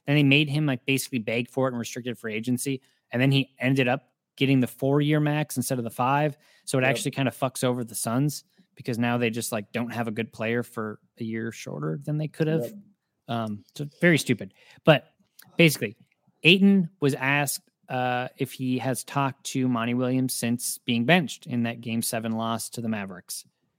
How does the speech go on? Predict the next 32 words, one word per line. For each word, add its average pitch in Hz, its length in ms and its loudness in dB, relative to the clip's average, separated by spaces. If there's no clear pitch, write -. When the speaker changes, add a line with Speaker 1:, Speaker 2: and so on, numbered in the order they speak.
Speaker 1:
His 131 160 -2
quote, 143 320 4
"I 131 80 4
haven't 175 220 6
spoke 208 220 4
to 147 100 -2
him," 131 320 2
<clears throat> 151 220 8
sorry, 98 260 -4
"I 143 80 2
haven't 165 240 6
spoken 156 400 2
to 135 40 0
him 147 140 4
at 156 80 2
all 147 260 2
ever 120 200 -4
since 127 240 -4
that 117 160 -8
game. 101 240 -8
I - 120 -2
can 139 120 2
show 156 240 2
him 156 160 2
better 139 240 0
than 127 140 -2
I 120 80 0
can 113 140 -6
tell 143 240 -2
him. 139 100 0
It's - 160 -6
life. 131 240 -6